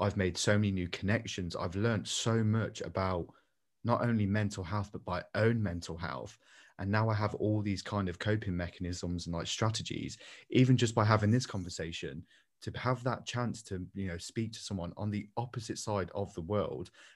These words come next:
about, you know, Guardians of the Galaxy, like, music being, like, a form of therapy and opening up and being creative.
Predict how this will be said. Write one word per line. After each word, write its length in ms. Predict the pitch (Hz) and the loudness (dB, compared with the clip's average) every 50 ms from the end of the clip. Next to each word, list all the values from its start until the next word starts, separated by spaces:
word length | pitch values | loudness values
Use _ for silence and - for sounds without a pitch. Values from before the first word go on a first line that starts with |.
| _ - | _ -8
about, 460 | 98 - 101 95 95 92 92 87 - - _ _ _ _ _ _ _ | -4 0 0 2 2 0 0 -2 -4 -8 _ _ _ _ _ _ _
you 80 | - 123 | -2 2
know, 220 | 107 90 92 95 95 - _ _ _ | 2 4 2 2 0 -4 _ _ _
Guardians 300 | - 127 127 127 117 110 | 2 4 6 6 4 4
of 80 | 120 110 | 2 2
the 80 | 117 | 4
Galaxy, 520 | 110 117 131 131 127 - - - 98 87 82 | 4 6 6 6 6 2 0 -2 -2 -2 0
like, 200 | 92 92 - - | -2 -2 0 0
music 420 | 107 113 110 107 101 104 - - | 0 2 2 2 0 -2 -4 -2
being, 160 | - 101 95 | -2 -2 0
like, 180 | 92 95 92 - | 0 0 -2 -4
a 40 | 101 | -4
form 280 | - - 101 98 95 | -2 0 0 2 0
of 80 | 95 85 | 0 -2
therapy 600 | - - 113 113 113 104 101 - 104 90 85 85 | -2 -2 0 2 0 0 -2 -2 -4 -4 -4 -4
and 160 | 82 85 - - | -4 -6 -6 -4
opening 360 | - 101 98 98 - 95 98 | -2 -2 -2 -2 -2 -2 -2
up 120 | 101 101 - | -2 -2 -4
and 100 | - 82 | -6 -4
being 180 | 101 92 90 85 | -2 -2 -2 -2
creative. 640 | - - 107 110 117 113 110 - - - 76 - | -2 -2 -2 -2 -2 -2 -4 -6 -6 -6 -8 -10